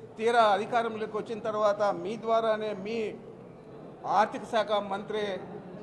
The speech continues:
కేవలం ఆరు లక్షల నలభై ఆరు వేల కోట్లు అప్పు ఉందని చెప్పి తేల్చారు. దాంట్లో నీ అప్పే యాభై శాతం ఎక్కువ ఉంది, ఆ పద్నాలుగు నుంచి పంతొమ్మిది సంవత్సరం దాకా మీరు చేసిన అప్పులు. మరి ఇలాంటి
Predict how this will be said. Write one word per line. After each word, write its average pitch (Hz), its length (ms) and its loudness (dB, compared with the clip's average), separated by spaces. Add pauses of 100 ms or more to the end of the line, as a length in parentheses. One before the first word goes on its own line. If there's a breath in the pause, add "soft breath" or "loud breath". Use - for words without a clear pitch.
(120)
కేవలం 220 440 0
ఆరు 190 300 2
లక్షల 208 420 -2
నలభై 190 340 -2
ఆరు 180 200 0
వేల 165 180 -4
కోట్లు 208 480 -2 (120)
అప్పు 170 240 -2
ఉందని 175 280 -6
చెప్పి 165 260 -10
తేల్చారు. 156 320 -8 (440)
దాంట్లో 214 540 2 (220)
నీ 190 220 -2
అప్పే 233 340 2
యాభై 208 280 4
శాతం 208 360 -4
ఎక్కువ 196 240 -6
ఉంది, 170 160 -4 (600)
ఆ 175 120 4
పద్నాలుగు 202 520 2
నుంచి 190 240 -6
పంతొమ్మిది 190 840 -4
సంవత్సరం 185 440 -6
దాకా 175 440 0 (400)
మీరు 180 240 -4
చేసిన 180 300 -8
అప్పులు. 151 260 -6 (600)
మరి 220 240 0 (440)
ఇలాంటి 214 640 0